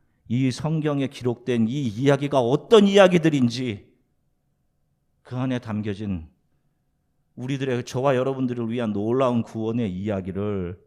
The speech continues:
전했는데 사람들이 울며 회개하기 시작한 겁니다.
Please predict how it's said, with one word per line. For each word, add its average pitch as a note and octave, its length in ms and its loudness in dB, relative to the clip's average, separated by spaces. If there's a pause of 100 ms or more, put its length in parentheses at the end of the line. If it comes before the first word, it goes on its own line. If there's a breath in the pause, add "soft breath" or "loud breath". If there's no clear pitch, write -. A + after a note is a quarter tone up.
(120)
전했는데 G#2+ 840 -2 (760)
사람들이 A2+ 840 -6 (3500)
울며 A#2+ 540 0
회개하기 B2 480 -8
시작한 - 340 -8
겁니다. D#2+ 420 -12